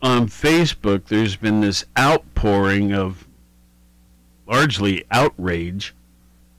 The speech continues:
that the famous Worthington Inn is going to cease to be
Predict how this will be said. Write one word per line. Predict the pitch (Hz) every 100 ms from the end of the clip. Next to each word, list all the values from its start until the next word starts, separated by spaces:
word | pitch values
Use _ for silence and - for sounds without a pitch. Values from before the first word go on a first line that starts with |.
| _ _ _ _ _ _ _ -
that | 101 82
the | 104
famous | 95 135 151 160 170 160
Worthington | - 117 117 135 135 135 - 135 123 -
Inn | 117 107 85 87 85 _ _ _ _ _ _ _ _ _ _ _ _ _ _ _ -
is | 107 104 104
going | - 110 107 107
to | 98 101 101
cease | 95 - - 127 123
to | - 117
be | 101 104 101 101 98